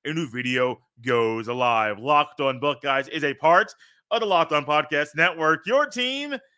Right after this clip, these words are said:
every day. Ohio State's twenty twenty-three college football season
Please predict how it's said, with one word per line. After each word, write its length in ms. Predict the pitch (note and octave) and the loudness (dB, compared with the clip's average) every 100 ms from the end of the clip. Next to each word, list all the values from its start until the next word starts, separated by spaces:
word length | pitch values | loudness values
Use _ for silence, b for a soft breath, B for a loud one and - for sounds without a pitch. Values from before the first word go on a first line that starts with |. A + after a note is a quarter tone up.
| b - | b -4
every 640 | D3+ E3 C#3+ D#3 D#3 D3+ _ A2 | 2 2 0 -2 -2 -6 _ -4
day. 320 | C#3 A#2+ F2+ _ _ _ _ - - _ _ _ _ _ | 0 0 -2 _ _ _ _ -20 -20 _ _ _ _ _
Ohio 480 | F3 G3 F#3 A#3+ A#3+ | -2 0 4 4 4
State's 380 | A3 F#3+ F#3 F3 | 0 0 0 -2
twenty 280 | - F3+ E3+ | -8 -6 -6
twenty-three 540 | E3+ E3+ E3 D3 D3+ | -6 -6 -6 -4 -4
college 480 | C#3+ C#3+ C#3+ D3 C3+ | -4 -2 0 -2 -6
football 440 | D3+ D3 C3 C3+ | -10 -10 -6 -6
season 520 | B2+ F3 F#3 D#3+ E3+ | -6 -10 -10 -6 -6